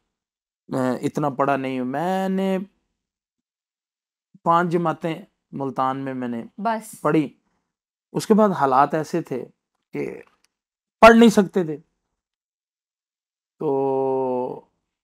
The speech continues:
Speaker 1: फिर मुझे मेरे वालिद साहब ने टेलरिंग के काम पे डाल दिया। Already मेरा एक भाई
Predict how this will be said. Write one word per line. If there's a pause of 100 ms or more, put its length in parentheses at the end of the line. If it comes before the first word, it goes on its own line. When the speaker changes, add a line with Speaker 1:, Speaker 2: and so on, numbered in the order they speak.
(300)
Speaker 1:
फिर
मुझे (420)
मेरे
वालिद
साहब
ने
टेलरिंग
के
काम
पे
डाल
दिया।
Already
मेरा
एक
भाई